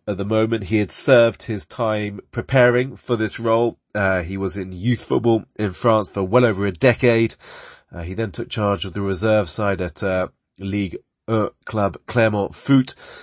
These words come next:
before he then spent, what, nearly a year and a half as the assistant to, uh, French coach Jean-Louis Gasset before being thrust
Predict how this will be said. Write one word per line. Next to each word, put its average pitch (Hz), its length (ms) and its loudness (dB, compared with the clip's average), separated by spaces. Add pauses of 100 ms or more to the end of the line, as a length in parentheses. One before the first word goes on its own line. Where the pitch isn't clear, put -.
(200)
before 117 320 4
he 113 80 2
then 110 180 0
spent, 98 240 -2
what, 95 180 -8
nearly 104 300 -2
a 104 40 0
year 127 300 4
and 123 100 4
a 117 40 4
half 120 380 4
as - 160 -10
the 110 100 -4
assistant 107 680 -8
to, 101 320 -4 (100)
uh, 98 160 4
French - 340 -2
coach 101 200 0
Jean-Louis 107 1080 -2
Gasset 110 480 2
before 101 380 -6
being 120 160 6
thrust - 600 2